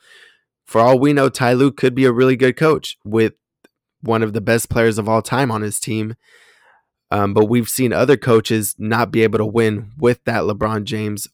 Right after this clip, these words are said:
on their team. So, you know, I still give Ty Lue the credit, and I'm gonna give him the benefit of the doubt and see if he can do it again with a Kawhi Leonard, a Paul George.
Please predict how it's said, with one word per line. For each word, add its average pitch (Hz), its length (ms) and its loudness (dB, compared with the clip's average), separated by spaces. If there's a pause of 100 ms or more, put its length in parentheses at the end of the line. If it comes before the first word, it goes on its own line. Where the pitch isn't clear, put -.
on 110 220 -2
their 110 200 2
team. 98 400 -10
So, 104 580 -6 (480)
you 104 100 -6
know, 104 80 -2
I 104 80 0
still 139 220 0
give 123 220 0
Ty 131 220 2
Lue 135 160 4
the 127 80 -2
credit, 131 460 0
and 104 100 -4
I'm 110 120 -4
gonna 110 80 -6
give 117 140 0
him 113 140 -2
the 107 80 -4
benefit 113 460 -2
of 107 100 -2
the 107 80 -4
doubt 110 380 -4
and 104 120 -6
see - 220 -2
if 110 120 -6
he 117 120 -6
can 107 200 -6
do 110 160 0
it 107 100 0
again 113 420 -2
with 110 340 -2 (320)
a 107 80 -4
Kawhi 110 460 0
Leonard, 107 460 -2
a - 80 -12
Paul 110 340 0
George. 107 560 -2